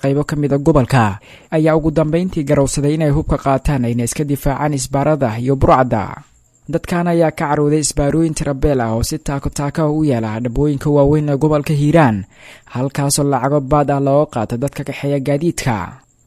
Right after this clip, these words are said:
Deegaan lagu magacaabo Ilka Cadde ay ku kulmeen gaadiidleydan iyagoo hubkooda wata,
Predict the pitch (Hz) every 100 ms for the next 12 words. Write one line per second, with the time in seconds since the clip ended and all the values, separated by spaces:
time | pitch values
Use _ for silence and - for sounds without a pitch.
0 | - 120 127 127 143 139 135 147 135 120
1 | 127 139 139 143 127 139 139 135 - -
2 | 139 139 147 139 135 131 135 151 127 113
3 | 120 139 139 139 160 - 160 156 127 -
4 | 113 98